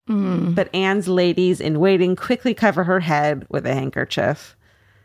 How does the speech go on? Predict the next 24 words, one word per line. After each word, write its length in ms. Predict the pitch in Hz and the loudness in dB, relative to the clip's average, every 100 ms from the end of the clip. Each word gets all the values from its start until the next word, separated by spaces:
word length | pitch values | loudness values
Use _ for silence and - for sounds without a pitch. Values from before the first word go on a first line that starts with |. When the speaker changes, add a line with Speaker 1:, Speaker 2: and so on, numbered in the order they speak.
| _ _ _ | _ _ _
Speaker 2:
King 260 | - 262 262 | -4 -2 0
Henry, 520 | 247 202 170 160 165 | 2 2 2 0 2
as 180 | 175 170 | 0 2
we 120 | 160 | 2
all 140 | 160 | 2
know, 260 | 170 131 143 | 2 2 0
will 140 | 147 | -2
go 180 | 170 165 | 0 2
on 120 | 170 | 2
to 60 | 185 | 0
have 220 | 165 147 | 0 -2
four 360 | - - 165 165 | -4 -4 -2 2
more 280 | 196 220 196 | 2 2 4
wives. 680 | 139 139 143 143 151 - - | 4 2 2 -2 -6 -16 -14
Jane 340 | - 156 147 | -4 -2 -2
Seymour 520 | 156 - 214 214 208 170 | -4 -2 0 2 2 2
will 180 | 160 | 2
die, 560 | 156 214 202 202 202 196 | 2 2 2 2 0 0
but 220 | 175 147 | -4 -2
does 240 | 151 151 - | 0 0 -4
produce 400 | 185 165 165 170 | -4 -2 -2 -2
a 20 | |
male 280 | 170 165 175 | 0 0 0
heir. 480 | 151 147 139 131 | 0 2 2 0